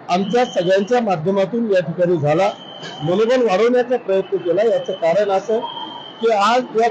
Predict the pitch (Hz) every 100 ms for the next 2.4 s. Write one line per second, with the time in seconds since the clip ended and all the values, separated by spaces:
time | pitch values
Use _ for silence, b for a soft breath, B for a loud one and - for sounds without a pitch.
0 | 180 196 214 226 247 240 180 180 220 220
1 | 226 247 180 165 202 208 214 180 175 214
2 | 190 214 202 240